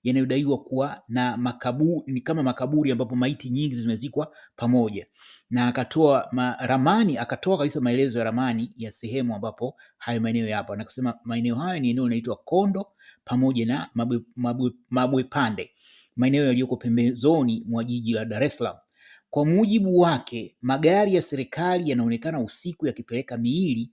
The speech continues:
kwenye maeneo hayo. Taarifa hizo hazijathibitishwa kwa, kwa wa-, kwa uhuru, yani hii A F P haijaweza kuthibitisha taarifa hizi zilizotolewa na huyo afisa wa serikali, lakini uchunguzi unaendelea.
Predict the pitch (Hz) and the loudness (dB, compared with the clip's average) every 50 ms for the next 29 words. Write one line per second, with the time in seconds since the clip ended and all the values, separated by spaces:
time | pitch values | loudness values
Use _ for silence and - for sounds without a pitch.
0 | _ _ - _ _ _ - 131 120 127 120 117 120 117 113 117 117 110 107 - | _ _ -20 _ _ _ -4 0 2 2 2 2 2 2 2 0 0 -2 -4 -6
1 | - 127 120 101 95 90 - _ _ _ _ - - _ _ _ _ - 160 180 | -6 -6 -6 -6 -6 -10 -14 _ _ _ _ -20 -20 _ _ _ _ -2 0 2
2 | 196 190 - 185 185 214 233 196 226 190 160 160 143 - - 156 143 127 - - | 2 2 2 2 2 4 4 4 4 2 4 2 0 0 -2 -6 -8 -8 -8 -6
3 | 180 175 165 - - 135 120 117 - _ _ - - 117 123 139 143 - - - | -4 -2 -2 -2 -2 -4 -4 -4 -6 _ _ -4 0 0 2 2 0 -2 -4 -4
4 | - 120 117 110 - 165 151 131 113 127 135 131 127 127 - 175 165 160 - 135 | -2 -2 -2 0 2 2 4 4 4 2 2 2 0 0 -2 -2 -4 -2 0 0
5 | 135 127 - - - 214 208 151 123 - - - - - _ - - 139 143 147 | 0 0 0 -2 0 2 2 2 0 -2 -6 -18 -20 -20 _ -4 0 2 4 6
6 | 156 170 180 170 - - 131 - - 123 123 117 - 156 120 123 - - 110 107 | 8 8 6 6 2 -2 -2 -4 -2 -2 -2 -2 -2 -4 -4 -4 -4 -6 -6 -8
7 | 104 - - 117 135 180 185 135 101 107 107 - _ _ _ - 120 110 117 120 | -8 -10 -8 -4 -2 0 0 0 0 -4 -10 -12 _ _ _ -8 -4 -2 0 0
8 | 117 120 117 - 135 135 131 120 117 117 127 147 147 - 123 123 - - 123 113 | 2 0 0 0 0 0 2 2 0 0 0 -2 -2 -4 -6 -8 -8 -6 -8 -8
9 | - - 107 110 - 170 175 156 120 104 - - - - - - - - _ - | -8 -10 -12 -6 0 2 2 2 2 0 -6 -14 -20 -20 -20 -20 -20 -10 _ -2
10 | 127 123 - - 170 170 160 156 156 - - 123 - - 143 135 123 127 156 180 | -2 -2 0 0 2 2 2 2 0 0 -4 -6 -4 -2 -2 0 2 2 2 2
11 | 160 147 175 - - 120 113 113 117 117 113 117 120 117 107 101 | 0 -2 -6 -8 -4 -2 0 0 0 0 0 0 -2 -2 -2 -4